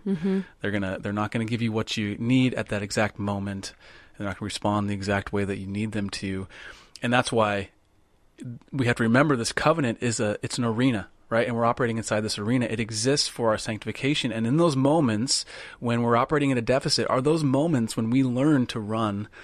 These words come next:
Speaker 2: to our Savior. We
Speaker 1: Mm-hmm.
Speaker 2: learn to run to Jesus to find our true identity, our, our true fulfillment,
Speaker 1: Mm-hmm.
Speaker 2: our true every need as fulfilled in Him,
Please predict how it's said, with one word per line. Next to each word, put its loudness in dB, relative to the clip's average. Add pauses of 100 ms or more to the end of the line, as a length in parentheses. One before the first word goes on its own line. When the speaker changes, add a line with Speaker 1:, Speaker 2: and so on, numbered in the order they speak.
(340)
Speaker 2:
to -4
our -2
Savior. -4
We 0
Speaker 1:
Mm-hmm. 2
Speaker 2:
learn 6
to -2
run 0
to -4
Jesus -2
to -4
find 2
our 4
true 2
identity, -2
our, 0 (260)
our -2
true 0
fulfillment, -4 (320)
Speaker 1:
Mm-hmm. -6
Speaker 2:
our 0
true 2
every 0
need 2 (560)
as 4
fulfilled 0
in -2
Him, 0